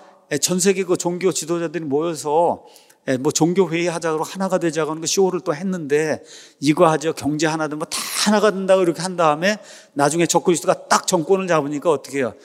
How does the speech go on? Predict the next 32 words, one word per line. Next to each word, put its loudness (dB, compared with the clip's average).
여기, -4
예, -2
손이나 -2
이마에 2
표가 -2
없는 -6
자는, -8
예, -6
물건을 0
사고 -6
팔지 -6
못하게 -6
하면서 -6
철권 -4
통치를 -6
이루면서 -4
다 -2
죽여버리는 -4
그런 0
일들을 -2
이제 -8
진행하잖아요. -8
그래서 0
요한계시록 -2
십칠 -8
장, 0
십팔 -4
장에 0
가면 -4
음료 6
체제, -4
그렇죠? -2